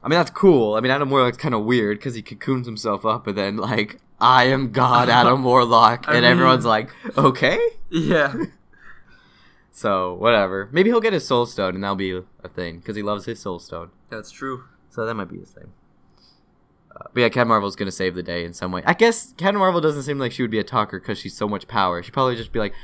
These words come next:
Speaker 1: "Hey, Thanos." Bop.
Speaker 2: Got him.
Speaker 1: Punch him in the
Speaker 2: <laughs>
Speaker 1: face.
Speaker 2: Yeah.
Speaker 1: Uh,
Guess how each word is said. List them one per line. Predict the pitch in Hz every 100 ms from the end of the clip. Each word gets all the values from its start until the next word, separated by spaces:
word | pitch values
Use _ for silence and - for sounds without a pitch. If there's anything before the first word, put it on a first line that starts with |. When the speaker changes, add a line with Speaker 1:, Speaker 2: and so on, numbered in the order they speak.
| -
Speaker 1:
"Hey, | 180
Thanos." | 190 165 95 - - - - 127 110 _
Bop. | 151 - - - - _ _ _ _ _ _ _ _ -
Speaker 2:
Got | - 117
him. | 113 117 _ _
Speaker 1:
Punch | - 139
him | 143
in |
the | 175
Speaker 2:
<laughs> | -
Speaker 1:
face. | - 208 135 -
Speaker 2:
Yeah. | 127 120 - _ - - _ _ _ _ _ _ _ _
Speaker 1:
Uh, | - -